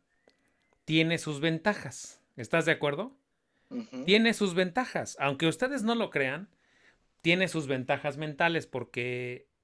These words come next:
Speaker 1: pues, si es parte de la economía, pues, no es culpa mía, es de la economía. Si es, si la economía está mal, pues, bueno, yo, yo no soy el responsable, es alguien más.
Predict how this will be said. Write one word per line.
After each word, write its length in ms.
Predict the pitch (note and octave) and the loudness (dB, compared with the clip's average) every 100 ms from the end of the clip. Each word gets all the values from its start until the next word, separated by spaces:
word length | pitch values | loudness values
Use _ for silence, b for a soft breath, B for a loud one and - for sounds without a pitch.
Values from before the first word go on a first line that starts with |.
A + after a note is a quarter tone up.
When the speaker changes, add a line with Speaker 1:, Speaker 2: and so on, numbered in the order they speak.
| _ | _
Speaker 1:
pues, 200 | C3 B2 | -6 -4
si 160 | E3 | 0
es 200 | F3 E3 E3 - | 0 -2 -10 2
parte 300 | E3 - D#3 | 2 4 0
de 140 | C#3 | 0
la 200 | B2+ A#2+ | 0 -2
economía, 680 | A2+ A#2+ B2+ C#3+ F#3+ F3+ F#3+ | -2 -4 -4 -2 0 0 0
pues, 180 | C#3 B2 | -4 -2
no 80 | D3 | -4
es 80 | |
culpa 300 | - D3 D3 | -2 -2 0
mía, 200 | E3 B3+ | 0 0
es 80 | D3 | -2
de 80 | C3 | -2
la 100 | C3 | -2
economía. 600 | B2+ C3 C#3+ A#3 F3+ - _ b b b b b b | -2 -6 -6 -6 -6 -10 _ b b b b b b
Si 260 | - C#3 D3+ | -8 0 4
es, 340 | E3 E3 - C3+ | 4 0 -8 -10
si 580 | - C#3+ C#3 C3+ C3+ C3+ | -8 -6 -4 -2 -2 0
la 120 | C3+ | 0
economía 520 | C3 C3 C3+ D#3+ F3 | 0 -2 -2 0 -2
está 200 | E3+ D#3 | -2 -4
mal, 240 | D#3 E3+ | -2 -2
pues, 140 | E3+ C3 | -2 -4
bueno, 260 | G#3 C4+ | -4 -4
yo, 240 | D3 D#3 F3 | -2 -2 -2
yo 120 | D3+ F3+ | -2 -2
no 80 | |
soy 200 | F3 F3+ | -2 0
el 80 | F3+ | -2
responsable, 600 | D#3+ - C#3 C3 F#3+ D#3 | -2 -6 -6 -2 -2 -2
es 100 | C#3 | -2
alguien 340 | C#3+ C#3+ C#3+ D#3+ | -4 -4 -6 -6
más. 420 | A3 G#3 - | -8 -10 -14